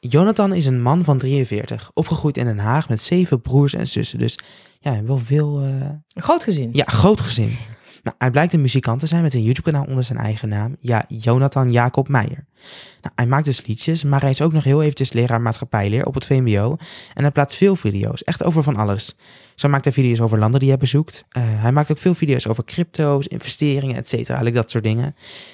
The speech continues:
Speaker 1: Maar ook een video over bijvoorbeeld het eten van rauw vlees en het nihilisme. Het gaat echt alle kanten op.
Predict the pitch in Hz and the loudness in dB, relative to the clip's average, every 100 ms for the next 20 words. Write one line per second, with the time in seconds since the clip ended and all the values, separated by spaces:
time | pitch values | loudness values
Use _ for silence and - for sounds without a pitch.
0 | _ _ - 151 180 190 185 147 139 135 | _ _ -6 -2 0 0 0 0 0 0
1 | 123 120 117 117 117 - 123 120 117 110 | -4 -4 -4 -4 -6 -2 0 0 -2 0
2 | 113 113 - 151 143 143 131 120 123 117 | 0 0 2 2 2 0 0 -2 0 0
3 | 117 104 - - 151 160 - - 147 151 | 0 -2 -6 -10 -12 -16 -8 -2 0 0
4 | - 160 160 160 101 101 - 117 | 2 2 2 2 0 0 -6 -8